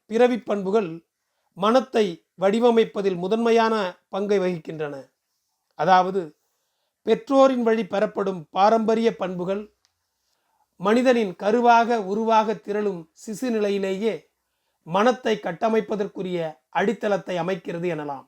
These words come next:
அதுவே மனத்தின் அகநிலை பண்புக்கூறுகளாய் அமைந்து பிறப்பிலிருந்தே புறச்சூழல்களை எதிர்கொள்கிறது. மனிதனின் பிறப்பு நிலையில் பெற்றோர் வழி பெறப்படும் பாரம்பரிய பண்புகளோடு அமைந்த மனத்தை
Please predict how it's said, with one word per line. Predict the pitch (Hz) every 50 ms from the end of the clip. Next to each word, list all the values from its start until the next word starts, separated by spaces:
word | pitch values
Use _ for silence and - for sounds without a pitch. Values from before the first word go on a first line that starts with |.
| _ _ _ _ _ _ _ _ _ _ _ _ _ _ _ _ _ _ _ _ _ _ _ _ _ _ _ _ _ _ _ _ _
அதுவே | - 208 202 233 233 254 262 254
மனத்தின் | 226 214 220 254 226 - - 233 214
அகநிலை | 196 196 220 254 247 240 240 233
பண்புக்கூறுகளாய் | 233 - 190 196 208 220 - - 220 208 208 208 208 208 208 214 208 196
அமைந்து | 175 165 185 202 208 202 185 175 143 - _ _ _ _ _ _ _ _ _ _ _ _ _ _ _ _ -
பிறப்பிலிருந்தே | 226 247 262 254 - 262 247 247 247 240 240 233 226 247 247 -
புறச்சூழல்களை | - 226 220 240 247 - - 247 233 220 214 214 208 202 202 196
எதிர்கொள்கிறது. | 190 196 220 220 220 196 185 175 160 156 143 143 139 139 _ _ _ _ _ _ _ _ _ _ _ _ _ _ _ _ _ _ _ _ _ -
மனிதனின் | 175 202 226 262 240 269 254 247 240 202
பிறப்பு | 165 208 208 233 240 233 - 240
நிலையில் | 226 214 208 208 214 - 202 170 156 - _ _ _ _ _ _ _ _ _ _ _ -
பெற்றோர் | 208 208 - - 262 262 254 254
வழி | 240 247 254 262
பெறப்படும் | 208 - 220 214 226 - - 226 202 202 190 165
பாரம்பரிய | - 185 202 226 240 233 226 233 233 233 233 220
பண்புகளோடு | 220 - 190 190 202 214 202 202 196 202 202 208 214 208 190 170 160 - _ _ _ _ _ -
அமைந்த | 180 190 202 214 214 190 190 160
மனத்தை | 156 165 180 202 190 - - 226 233